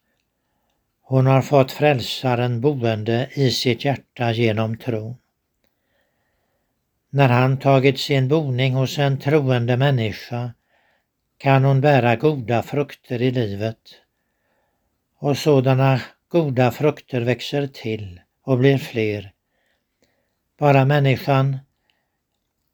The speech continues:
lever i tron på Jesus och bevaras i tro. Anden uträttar sitt goda verk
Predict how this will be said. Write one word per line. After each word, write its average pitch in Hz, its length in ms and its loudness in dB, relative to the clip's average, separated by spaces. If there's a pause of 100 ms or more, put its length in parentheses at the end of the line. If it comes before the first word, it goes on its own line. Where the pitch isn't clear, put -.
(120)
lever 127 440 6
i 151 80 0
tron 139 420 -2
på 127 160 -6
Jesus - 960 -6 (520)
och 135 160 2
bevaras 104 880 0
i 120 120 -6
tro. 117 400 -10 (1600)
Anden 135 560 2
uträttar 135 720 -2
sitt 131 360 -2
goda 131 380 -2
verk 110 640 -4